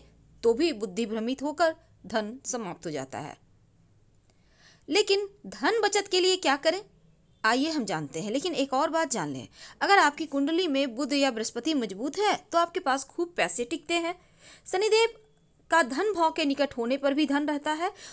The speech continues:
और कुंडली में पृथ्वी तत्व की प्रधानता होने पर भी धन खूब रहता है।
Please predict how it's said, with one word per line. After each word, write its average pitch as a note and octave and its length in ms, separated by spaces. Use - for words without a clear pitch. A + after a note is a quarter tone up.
और F4 160
कुंडली F#4 460
में D4+ 280
पृथ्वी F4 320
तत्व D4 220
की C#4+ 140
प्रधानता A3 500
होने G3+ 300
पर G#3 220
भी B3 180
धन E4+ 220
खूब F4+ 220
रहता B3 300
है। C3+ 200